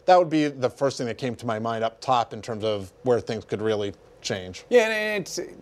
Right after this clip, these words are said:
Speaker 2: not to sound arrogant about it, but we talk to so many people. It's like when, if Hiura does go five today, it's not gonna be a surprise because we've been hearing that for a day.
Speaker 1: Right.
Speaker 2: I mean, I guess the latest name I heard in the first round,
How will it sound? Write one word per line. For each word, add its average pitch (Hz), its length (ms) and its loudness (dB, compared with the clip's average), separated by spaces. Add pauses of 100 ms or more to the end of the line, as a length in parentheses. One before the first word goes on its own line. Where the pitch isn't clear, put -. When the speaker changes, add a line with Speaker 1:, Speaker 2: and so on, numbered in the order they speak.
(140)
Speaker 2:
not 208 240 0
to 139 280 2
sound 131 720 -2
arrogant 135 400 4
about 120 200 2
it, 113 60 2
but 131 60 -4
we 156 140 2
talk 170 280 0
to - 60 -12
so - 160 -4
many 127 140 0
people. 117 600 -2
It's 131 120 -4
like 139 180 2
when, 135 200 0
if 143 280 0
Hiura 151 320 2
does 131 200 2
go 123 140 -2
five 110 300 -2
today, 110 480 -2
it's 131 120 -8
not 147 140 4
gonna 139 100 -4
be 123 60 -4
a 123 40 -2
surprise 127 480 2
because 117 220 -8
we've 113 120 -8
been 113 60 -8
hearing 123 180 -2
that 113 140 -2
for - 120 -6
a 110 40 -4
day. 123 140 4
Speaker 1:
Right. 127 100 4
Speaker 2:
I 135 40 2
mean, 175 100 4
I 175 60 6
guess - 280 0 (320)
the 143 60 0
latest 185 340 6
name 156 200 0
I 139 100 2
heard 156 160 2
in 143 40 -6
the 147 80 -6
first 151 360 0
round, 143 500 0